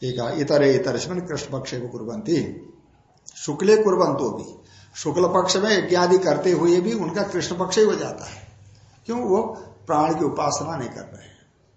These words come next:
उनको प्राण नहीं दिखाई पड़ता, केवल कर्म ही खाली दिखाई पड़ता,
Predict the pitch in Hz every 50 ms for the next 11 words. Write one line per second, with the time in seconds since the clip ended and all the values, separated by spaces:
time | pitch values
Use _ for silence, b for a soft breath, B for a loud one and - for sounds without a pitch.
0 | _ _ _ _ - 127 127 139 127 131 - 131 131 151 175 165 139 131 123 127
1 | 120 127 123 117 110 - 113 110 104 - 123 127 135 - - - - B B B
2 | B B B B B B B _ - 143 135 131 123 127 - 131 127 127 147 151
3 | 135 - 123 113 117 113 113 110 - 123 110 104 - 107 101 101 - 120 120 120
4 | 120 - - - -